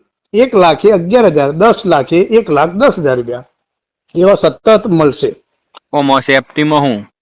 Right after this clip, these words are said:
Speaker 1: Cheque and agreement, cheque એચ ડી એફ સી બેંક, કંપની
Speaker 2: હમ.
Speaker 1: the swam dot com,
Speaker 2: હમ.
Speaker 1: ફૂલ પેમેન્ટ તમે આપ્યું છે લખીને.
Speaker 2: હમ. તો, તો વાંધો નહીં,
Speaker 1: એગ-
Speaker 2: સેફટીમાં એ આલતા હોય.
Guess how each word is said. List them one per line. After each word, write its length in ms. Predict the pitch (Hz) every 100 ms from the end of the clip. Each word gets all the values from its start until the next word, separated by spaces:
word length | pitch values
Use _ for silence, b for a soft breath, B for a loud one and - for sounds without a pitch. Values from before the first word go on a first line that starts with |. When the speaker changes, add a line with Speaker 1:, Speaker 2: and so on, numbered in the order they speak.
| _ _ _ _ _ _ _ _ _ _ _ -
Speaker 1:
Cheque 300 | 208 233 233
and 160 | 214 233
agreement, 520 | 185 175 202 202 208 - _ _ _ _ _ _ _ -
cheque 260 | 202 208 - _ _ -
એચ 220 | 165 214
ડી 120 | 196
એફ 140 | 202 202
સી 140 | 208
બેંક, 300 | 180 185 196 _ _ _ -
કંપની 320 | 180 180 202
Speaker 2:
હમ. 60 | 208
Speaker 1:
the 120 | 175
swam 380 | 156 165 175 190
dot 160 | 190 190 -
com, 240 | 185 196 220 _ _ _ 139
Speaker 2:
હમ. 120 | 131 110 _ _ _ _
Speaker 1:
ફૂલ 280 | 175 202 233
પેમેન્ટ 360 | 202 190 202 202
તમે 180 | 196
આપ્યું 260 | 185 175 175
છે 100 | 180
લખીને. 460 | 160 143 175 175 196 196 _ _ -
Speaker 2:
હમ. 160 | 139 123 - _ _ _ _ _ _
તો, 100 | 156
તો 100 | 170
વાંધો 300 | 220 180 156
નહીં, 180 | 147 117
Speaker 1:
એગ- 100 | 151
Speaker 2:
સેફટીમાં 460 | 147 135 143 143 139
એ 60 |
આલતા 360 | 131 123 120 117
હોય. 120 | 117